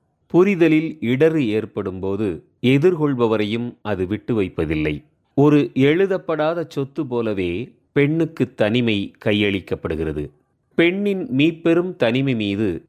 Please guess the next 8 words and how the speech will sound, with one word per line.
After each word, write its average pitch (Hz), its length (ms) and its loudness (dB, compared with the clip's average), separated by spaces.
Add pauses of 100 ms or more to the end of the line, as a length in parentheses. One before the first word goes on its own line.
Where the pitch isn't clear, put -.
எவரும் 147 580 0
உரிமை 143 440 0
கொண்டாடுவதில்லை. 82 800 -4 (460)
பெண்ணின் 156 520 0
தனிமை 113 600 -4 (180)
ஒரு 120 420 0
புறம்போக்கு 151 640 0
நிலமாகவே 107 840 -4